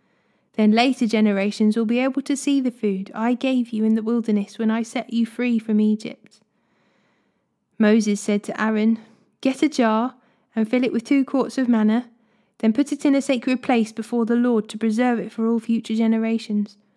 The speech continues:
Aaron did just as the Lord had commanded Moses. He eventually placed it in the Ark of the Covenant, in front of the stone tablets inscribed with the terms of the covenant. So the people of Israel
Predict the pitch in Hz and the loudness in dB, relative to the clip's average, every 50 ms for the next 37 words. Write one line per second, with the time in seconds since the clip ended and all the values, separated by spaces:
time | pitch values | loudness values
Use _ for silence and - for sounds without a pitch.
0 | _ _ _ _ _ _ _ _ _ _ _ _ _ _ _ _ - - 226 226 | _ _ _ _ _ _ _ _ _ _ _ _ _ _ _ _ -8 -2 0 2
1 | 233 240 240 226 226 208 202 202 196 - - _ _ _ - - 254 247 254 247 | 4 4 2 2 2 0 0 -2 -4 -8 -16 _ _ _ -6 -2 0 0 0 -2
2 | - - 262 247 - 233 226 226 226 233 233 226 - 226 214 220 233 214 214 208 | -4 -4 -4 -4 -2 -2 0 0 2 2 0 0 0 -2 -4 0 2 2 2 4
3 | 202 202 196 202 196 - 202 202 196 196 196 196 196 - 196 202 - - _ _ | 2 0 -2 -2 -2 -2 0 0 0 0 -2 -4 -6 -8 -12 -14 -14 -16 _ _
4 | _ _ _ _ _ _ _ _ _ _ _ _ _ _ _ _ _ _ _ _ | _ _ _ _ _ _ _ _ _ _ _ _ _ _ _ _ _ _ _ _
5 | _ _ _ - 240 240 233 220 254 277 277 196 - - 226 220 214 220 - 240 | _ _ _ 0 2 2 4 4 2 2 2 0 -2 -2 0 0 0 0 0 0
6 | 247 240 233 - 220 214 - 208 208 214 214 208 208 208 208 - 196 - 220 - | 0 0 -2 -4 -8 -2 0 2 2 2 2 2 0 -2 -4 -6 -10 -12 -10 -6
7 | - 226 214 214 202 185 185 - - - _ _ _ _ _ _ _ _ _ _ | -4 -4 0 0 0 0 -2 -4 -8 -16 _ _ _ _ _ _ _ _ _ _
8 | - 233 233 233 240 262 254 254 233 254 226 220 226 - - - 247 247 247 254 | -2 0 0 2 4 2 2 2 2 0 -2 -2 -4 -6 -2 -2 0 2 2 2
9 | 247 - - 247 220 214 226 214 214 - - - - - _ - 226 226 220 220 | 2 0 -2 -4 -2 -2 -4 -4 -6 -8 -14 -18 -18 -12 _ 0 2 2 2 0
10 | - - 233 226 226 220 214 - - 214 208 - 208 - - 226 233 233 233 233 | -2 -2 0 0 0 0 -2 -4 -8 -10 -8 -8 -8 -4 -2 -2 0 2 0 0
11 | 226 214 202 - 208 - - 190 - 196 190 202 220 - _ _ _ _ _ _ | -2 -4 -10 -10 -12 -12 -12 -10 -10 -8 -10 -10 -12 -16 _ _ _ _ _ _
12 | _ _ _ _ _ _ _ _ _ _ _ _ - _ - - 247 226 247 - | _ _ _ _ _ _ _ _ _ _ _ _ -20 _ -8 -2 0 0 2 4
13 | 311 320 311 311 311 302 277 294 277 240 - - 208 208 208 220 233 226 | 4 4 4 6 4 4 4 4 2 2 2 0 0 2 2 2 2 0